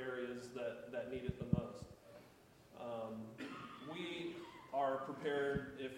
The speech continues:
you are prepared, to take whatever you would like to give towards that today,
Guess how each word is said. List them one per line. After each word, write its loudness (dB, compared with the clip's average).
you 4
are 8
prepared, 0
to 0
take 2
whatever 2
you 2
would 0
like 2
to -4
give -2
towards 0
that 4
today, 2